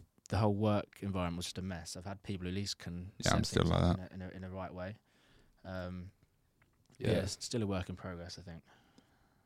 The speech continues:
Speaker 2: Twenty twenty-one compared to twenty twenty-two, like, how, how big was twenty-two compared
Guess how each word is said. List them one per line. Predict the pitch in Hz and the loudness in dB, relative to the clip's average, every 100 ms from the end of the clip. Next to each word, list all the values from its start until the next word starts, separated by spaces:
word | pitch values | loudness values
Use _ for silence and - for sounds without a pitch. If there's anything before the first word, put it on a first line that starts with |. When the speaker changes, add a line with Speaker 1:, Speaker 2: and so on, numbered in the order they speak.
| _ _ _ _ _ _ - | _ _ _ _ _ _ 12
Speaker 2:
Twenty | 151 147 | 12 12
twenty-one | 135 135 120 117 | 12 12 12 12
compared | - 110 101 | 12 12 12
to | |
twenty | - 104 | 12 12
twenty-two, | 101 98 92 98 92 95 - _ | 12 12 12 12 12 10 4 _
like, | - - | 6 10
how, | 104 104 - | 12 12 12
how | 107 | 12
big | 101 101 | 12 12
was | 98 | 10
twenty-two | - 104 95 - 95 | 10 12 12 12 10
compared | 95 95 90 90 | 10 10 10 8